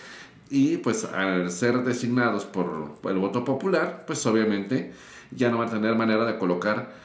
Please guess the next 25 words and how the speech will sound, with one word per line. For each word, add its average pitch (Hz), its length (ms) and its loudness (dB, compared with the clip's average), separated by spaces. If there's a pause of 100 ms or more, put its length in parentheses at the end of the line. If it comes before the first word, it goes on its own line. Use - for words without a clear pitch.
(100)
a 117 100 -2
su 123 160 -2
gente 123 640 0
dentro 156 400 2
de 95 80 2
la 87 160 -2
Corte. 90 400 -4 (260)
Y 131 120 2
así 127 180 0
lo 180 100 2
dijo 165 280 2
Olga 123 180 2
Sánchez 135 280 -4
Cordero, 110 480 0
por 92 140 -4
si 90 80 -10
fuera 117 240 0
poco, 120 240 0
en 110 80 0
una 117 120 0
entrevista 107 640 -2
con 85 180 -2
Joaquín 95 380 -4
López 92 260 -2
Dóriga. 104 460 0